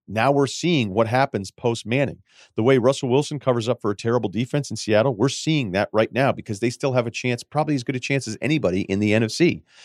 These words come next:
Um, the way Brees probably carried the Saints for years when their defense was atrocious. Now, he's not a great example, but let's be fair here. He was that guy for a while. I think Rodgers is the same way in Green Bay.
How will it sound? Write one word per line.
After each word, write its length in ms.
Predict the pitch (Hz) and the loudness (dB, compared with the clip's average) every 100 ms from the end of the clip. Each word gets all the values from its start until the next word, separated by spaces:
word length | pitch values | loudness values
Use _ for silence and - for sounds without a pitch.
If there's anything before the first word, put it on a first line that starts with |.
| - - | -20 -6
Um, 260 | 95 95 95 | 0 0 0
the 100 | 117 | -2
way 460 | 101 127 139 139 135 | 2 4 4 2 0
Brees 640 | 85 98 127 160 165 143 | -4 0 4 4 2 -2
probably 280 | - 156 143 | -2 0 0
carried 440 | 135 - 156 151 120 | -2 0 4 4 2
the 80 | |
Saints 400 | - - 120 147 | -4 0 0 0
for 140 | - - | -4 -6
years 320 | 135 143 147 | 0 0 0
when 60 | 104 | 0
their 80 | |
defense 440 | 85 104 - 135 - | 0 0 0 -2 -2
was 140 | 95 | -6
atrocious. 580 | 95 - 123 131 143 - | -4 2 2 2 -4 -4
Now, 160 | 107 104 | 0 0
he's 160 | 113 | 0
not 140 | 110 87 | 0 0
a 60 | |
great 240 | 78 113 127 | 0 2 2
example, 380 | 123 131 135 123 | 0 -2 -2 -2
but 160 | 95 | -2
let's 160 | 104 - | -2 -4
be 100 | 90 | -8
fair 340 | - 107 117 | -2 0 0
here. 160 | 131 131 | 0 -2
He 120 | 104 | -2
was 160 | 87 73 | -4 -4
that 180 | 80 | -4
guy 180 | - 85 | 2 2
for 160 | 82 78 | 2 -2
a 40 | |
while. 360 | 73 87 120 139 _ - - | 2 2 2 -4 _ -20 -8
I 60 | 98 | -6
think 140 | 98 | -4
Rodgers 480 | 76 92 98 120 117 | 2 4 4 2 -6
is 80 | 92 | -10
the 80 | 78 | -14
same 320 | - 98 85 | -8 -6 -4
way 460 | 92 90 110 139 - | -2 -2 -2 -6 -10
in 140 | 98 | -12
Green 280 | 87 87 78 | -6 -6 -4
Bay. 400 | 76 85 123 147 | -2 0 0 -6